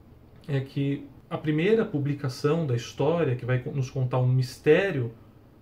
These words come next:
da estrada, faz com que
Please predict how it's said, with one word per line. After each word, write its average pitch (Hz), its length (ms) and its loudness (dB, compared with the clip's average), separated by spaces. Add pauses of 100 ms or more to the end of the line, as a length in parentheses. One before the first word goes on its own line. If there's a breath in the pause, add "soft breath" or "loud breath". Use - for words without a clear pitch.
(320)
da 110 120 -8
estrada, 139 640 -2 (140)
faz 175 320 -4
com 190 180 -2
que - 400 -6